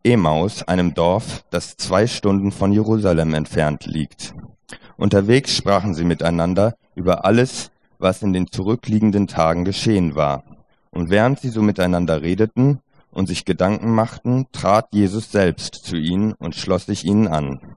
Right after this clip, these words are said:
Doch sie erkannten ihn nicht. „Worüber redet ihr denn miteinander auf euren Weg?“, fragte er sie. Da blieben sie traurig stehen. Und einer von ihnen, er hieß Kleopas, meinte,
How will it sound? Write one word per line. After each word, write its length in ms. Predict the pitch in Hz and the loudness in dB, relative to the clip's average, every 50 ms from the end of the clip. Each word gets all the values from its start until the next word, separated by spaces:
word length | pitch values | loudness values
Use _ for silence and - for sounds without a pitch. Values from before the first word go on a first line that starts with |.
| _ - - _ _ _ | _ -20 -20 _ _ _
Doch 140 | - 95 92 | -4 -4 -2
sie 140 | - - 120 | 0 0 0
erkannten 480 | 113 - - - 110 107 104 71 82 | 2 2 2 2 2 2 2 2 0
ihn 180 | 87 80 78 78 | 0 0 0 -2
nicht. 400 | 78 73 - - - - - - - - - - _ _ _ _ _ _ _ - | -2 -4 -6 -8 -14 -14 -16 -20 -18 -20 -20 -20 _ _ _ _ _ _ _ -4
„Worüber 540 | - 104 113 117 135 131 139 143 143 143 135 | -2 0 2 2 4 6 6 6 6 6 4
redet 340 | 135 139 143 131 101 - - | 4 4 4 4 2 0 0
ihr 160 | 80 90 87 | 0 0 2
denn 300 | 78 85 82 82 78 76 - _ - _ - | 2 0 -2 -2 -4 -8 -12 _ -20 _ -8
miteinander 600 | - 90 85 90 85 87 87 85 87 82 85 82 | -6 -4 -2 0 0 2 2 0 2 2 0 0
auf 160 | 80 - - | -2 -4 -4
euren 320 | 73 82 85 82 82 80 | -2 -2 0 0 0 0
Weg?“, 240 | 76 85 82 80 - - - - | 0 0 0 0 -2 -6 -10 -12
fragte 460 | - - - 85 85 - _ - 85 78 | -8 -2 0 0 0 0 _ -6 -4 -2
er 180 | 78 80 78 | 0 0 -2
sie. 240 | 73 76 76 78 76 - - - - - _ _ _ _ _ _ | -2 -4 -6 -6 -6 -8 -10 -12 -14 -16 _ _ _ _ _ _
Da 120 | - 87 85 | 0 0 0
blieben 300 | 78 98 110 120 127 117 | 2 4 4 4 4 4
sie 140 | 110 110 | 2 0
traurig 480 | 92 - - 87 92 95 110 113 110 - | 0 0 0 0 0 2 0 -2 -2 -2
stehen. 560 | - - 92 90 80 76 71 - - - - - _ _ _ - | -2 0 0 0 0 -2 -4 -8 -10 -16 -16 -18 _ _ _ -12
Und 180 | - 87 - - | -10 -6 -2 0
einer 200 | 92 101 110 113 | 0 2 2 0
von 240 | - - 120 120 | 0 -2 -2 -2
ihnen, 280 | 95 101 135 139 139 135 | 0 2 2 2 2 0
er 140 | - 90 90 | -2 -2 -2
hieß 380 | 85 - 104 107 104 - - - _ _ _ _ _ _ | -2 0 0 0 0 0 -6 -20 _ _ _ _ _ _
Kleopas, 840 | - - 101 101 107 113 113 - - 110 107 117 120 - - - - _ _ _ _ - | -4 0 2 2 2 2 0 0 2 2 2 0 -2 -6 -14 -20 -20 _ _ _ _ -4
meinte, 540 | - 90 90 101 110 - - 127 127 131 | 0 2 2 2 2 0 0 0 2 0